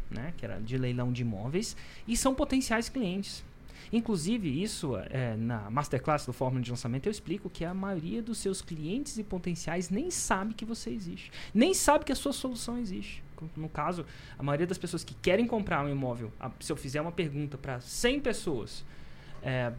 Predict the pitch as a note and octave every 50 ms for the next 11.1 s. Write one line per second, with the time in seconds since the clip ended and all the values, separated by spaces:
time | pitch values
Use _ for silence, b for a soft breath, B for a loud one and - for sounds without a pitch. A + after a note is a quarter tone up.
0 | - - - D3 D3 C#3+ D3 C#3+ C#3+ C#3+ C#3 D3 D#3+ D#3+ - D#3+ D#3+ E3+ F#3+ A3
1 | B3+ C#4 C#4 D4+ D4 - A3+ E3+ C#3+ C3 C#3 C#3 C#3+ C#3+ C#3 C#3 C#3 C3+ C3+ C3
2 | B2+ A#2 A#2 B2 C3+ - - F#3+ E3 C3+ - - D3+ D#3 - E3 D#3 - D3+ C#3+
3 | C#3 C3+ C3+ C3 C3 C#3 C3+ C3 C3 C3 - - - B2 A#2+ - - C#3 C3 B2
4 | C3+ C3 B2+ B2+ - C3 C3 B2+ B2 B2+ B2 B2+ B2+ A#2+ - - D#3+ G3+ A3 D#3
5 | B2+ B2 C3 C#3+ C3 G#2+ G2+ G#2 A2 G2+ G#2 G#2+ G#2+ - - C#3 C3+ B2+ D3+ C#3
6 | - - - - - F3+ G3 A#3 A#3+ B B B B B - C#4 - - C4 C4
7 | - C4+ B3+ B3+ A#3+ - G3 E3 E3 A3+ C#4+ C4+ - - G#3 - C#4 C#4+ C#4 B3
8 | A#3 G3+ - A3 G#3 G3 F#3 F3 E3 D3+ D#3 D#3+ D#3+ C#3+ C#3+ C3 C3 D3 F3 G#3+
9 | G#3+ - C3 D3 - - - - - - A#3 G3 F3+ G#3 B3+ D4+ B3+ A3+ C4+ D#4
10 | D4 - C#4 A#3 - - D#3+ E3 F3 F3+ F#3+ G3+ G3 - G3+ - G#3 - - -
11 | G3 F#3+